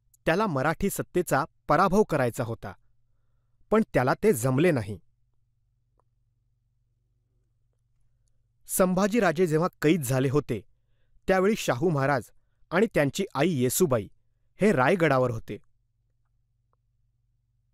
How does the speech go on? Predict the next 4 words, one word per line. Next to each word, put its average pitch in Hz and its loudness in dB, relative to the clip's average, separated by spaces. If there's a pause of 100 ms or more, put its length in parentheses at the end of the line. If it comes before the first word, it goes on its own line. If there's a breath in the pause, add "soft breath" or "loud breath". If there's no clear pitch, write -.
(1600)
रायगडावर 190 2
असताना 147 -2 (400)
जुल्फिकार 165 0
याने 165 0